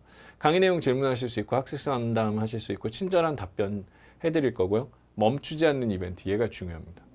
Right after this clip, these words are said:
매달 할 거예요. 이벤트는 매달 할 거예요. 그래서 그냥 제 소소한 바람은 여러분들이 공부하다 보면 힘들잖아요.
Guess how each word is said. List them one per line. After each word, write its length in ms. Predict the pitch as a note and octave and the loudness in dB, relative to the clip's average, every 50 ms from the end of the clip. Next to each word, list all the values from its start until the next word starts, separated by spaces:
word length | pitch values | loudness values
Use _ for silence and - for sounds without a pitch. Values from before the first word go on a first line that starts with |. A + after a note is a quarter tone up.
| - - _ _ _ _ - | -20 -20 _ _ _ _ -4
매달 380 | F#2 F#2+ G2+ A2 B2 B2 B2 | 0 2 4 4 6 4 4
할 140 | A2+ G2 F2+ | 4 0 -2
거예요. 220 | - D#2 D2 C#2+ | -6 -10 -12 -8
이벤트는 560 | - G#2 G#2+ B2+ B2 A#2 A#2 B2 B2+ A#2+ F#2+ F2 | -6 -4 -2 -2 -2 -2 -4 -4 -4 -4 -4 -2
매달 420 | F2 F#2+ G#2 B2 B2 D3+ D3 C3+ | 0 2 2 2 4 4 2 2
할 160 | A#2+ G2 F#2 | 2 0 -4
거예요. 280 | - - - - - - | -6 -10 -12 -12 -12 -8
그래서 460 | - A2+ A2 G#2+ C#3+ D3 C3 F2+ E2+ - _ _ _ - - - - - - - - - - - - - _ - - _ _ _ _ _ | -4 -2 0 2 4 4 4 2 0 -4 _ _ _ -20 -20 -20 -20 -20 -20 -20 -20 -20 -20 -20 -20 -20 _ -20 -20 _ _ _ _ _
그냥 340 | - F3 G3+ G#3 G3 F#3 - | 4 6 8 8 8 6 6
제 600 | - D3+ D3 D#3 F3 F3 F3+ F3+ F#3 F3+ F3+ F3 | 10 12 12 12 12 12 12 10 10 10 10 8
소소한 440 | E3 - B3 B3 - B3+ A#3+ A3 G3+ | 6 4 4 8 8 8 8 8 6
바람은 720 | C#3+ B2 A2 A2 A#2 A#2 B2+ C#3 B2 A2+ B2+ C3 A#2 G2 G#2 | 6 6 6 6 6 4 4 2 2 2 2 2 2 2 4
여러분들이 680 | A#2 C3+ C#3+ D3 D3 C#3+ C3+ C#3 C3+ C#3+ D3 C#3 C#3 C#3+ - - - _ _ _ _ _ _ _ _ _ _ _ _ _ _ _ - | 4 4 2 2 0 0 2 2 4 4 4 2 0 -2 -10 -20 -20 _ _ _ _ _ _ _ _ _ _ _ _ _ _ _ -6
공부하다 420 | - D#3 E3+ G3 A#3+ A#3+ A3+ G#3 | 0 4 8 10 10 10 10 8
보면 180 | F#3+ F#3 F3+ F3 | 6 4 2 0
힘들잖아요. 680 | G3 A3+ A#3 A#3+ A3 F#3+ B2+ G2 F#2 G2 G#2+ A#2 G#2+ | 0 0 0 0 2 2 0 0 0 -2 -4 -4 -6